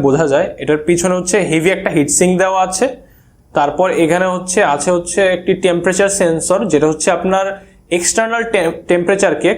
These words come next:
কাউন্ট করবে এই সেন্সরটি। আর এখানে আছে হচ্ছে দুইটি ইউএসবি, ফাইভ ভোল্ট, টু অ্যাম্পিয়ারের। তারপর এখানে আমি যদি আসি, এখানে কিন্তু প্রত্যেকটা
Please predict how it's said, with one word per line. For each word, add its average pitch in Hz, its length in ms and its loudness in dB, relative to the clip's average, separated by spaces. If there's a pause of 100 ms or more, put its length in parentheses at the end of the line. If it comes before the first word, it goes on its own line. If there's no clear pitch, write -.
কাউন্ট 170 320 0
করবে 185 180 2 (140)
এই 170 140 4
সেন্সরটি। 170 500 -2 (440)
আর 139 160 0
এখানে 202 280 -2
আছে 185 160 -2
হচ্ছে 185 160 -2 (120)
দুইটি 175 300 2
ইউএসবি, 160 400 0 (120)
ফাইভ 156 180 0 (100)
ভোল্ট, 196 260 2
টু 185 60 4 (100)
অ্যাম্পিয়ারের। 156 460 0 (580)
তারপর 190 340 2 (240)
এখানে 180 260 0 (540)
আমি 151 180 0
যদি 175 120 0 (120)
আসি, 208 220 -2 (240)
এখানে 170 240 -2
কিন্তু 175 160 -2 (120)
প্রত্যেকটা 175 460 0